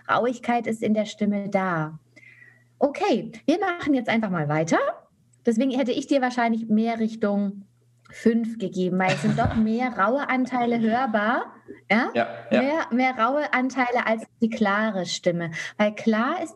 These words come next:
Speaker 1: so wie ich jetzt spreche, da hast du eher eine weiche, runde Stimme.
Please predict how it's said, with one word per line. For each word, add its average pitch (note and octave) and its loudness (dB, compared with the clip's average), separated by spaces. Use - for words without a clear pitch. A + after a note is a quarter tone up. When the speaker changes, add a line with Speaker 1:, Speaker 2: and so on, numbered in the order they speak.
Speaker 1:
so B3 2
wie B3 0
ich A3 -4
jetzt A#3+ 0
spreche, F#3 -2
da A#3 0
hast G#3+ -4
du G#3+ 0
eher A3 0
eine G#3+ 0
weiche, G#3+ 0
runde G#3 2
Stimme. E3 0